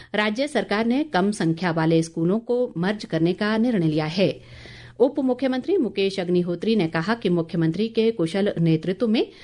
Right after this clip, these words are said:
गगरेट विधानसभा क्षेत्र का चहुमुखी विकास सुनिश्चित हो रहा है।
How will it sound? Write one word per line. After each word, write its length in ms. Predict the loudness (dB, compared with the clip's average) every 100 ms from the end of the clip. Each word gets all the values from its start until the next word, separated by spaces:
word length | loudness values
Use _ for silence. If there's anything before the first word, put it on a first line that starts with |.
| -12 -6
गगरेट 460 | -4 0 0 0
विधानसभा 600 | -2 -2 0 0 0 0
क्षेत्र 380 | -2 0 0 0
का 220 | 0 0
चहुमुखी 600 | 0 -2 0 -2 0 -2
विकास 440 | 0 0 0 0 -2
सुनिश्चित 600 | 0 0 2 0 -2 0
हो 180 | 2
रहा 240 | 2 0 -2
है। 300 | 0 0